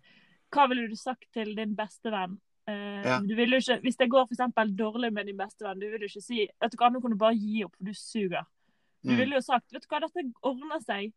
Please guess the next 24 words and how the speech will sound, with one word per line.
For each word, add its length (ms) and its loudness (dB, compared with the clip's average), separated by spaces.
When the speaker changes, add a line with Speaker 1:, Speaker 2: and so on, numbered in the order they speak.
Speaker 1:
Bare 440 0
prøv 280 -4
igjen.» 340 -8
Sant? 240 -8
Speaker 2:
Ja. 100 -10
Speaker 1:
Og 100 -6
det 100 -2
er 80 -4
Speaker 2:
Ja. 80 4
Speaker 1:
det 80 -2
man 140 -4
på 60 -12
en 60 -6
måte 200 -10
må 100 -8
si 180 -8
til 140 -12
seg 160 -4
selv 320 -4
i 120 -2
sånne 260 -2
situasjoner, 480 -6
da. 100 -6
Speaker 2:
Ja. 120 -8